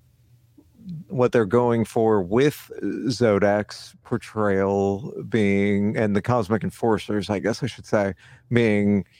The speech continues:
maintaining the balance between good and evil, if you were gonna pull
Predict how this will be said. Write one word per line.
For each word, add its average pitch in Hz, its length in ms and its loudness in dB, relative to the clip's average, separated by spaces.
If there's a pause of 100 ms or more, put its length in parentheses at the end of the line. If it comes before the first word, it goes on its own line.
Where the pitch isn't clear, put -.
(460)
maintaining 120 720 2
the 98 60 2
balance 110 640 0
between 135 460 -2
good 127 180 2
and 127 120 -2
evil, 147 420 2
if 127 180 -2
you 131 100 4
were 143 120 4
gonna 151 180 0
pull - 400 0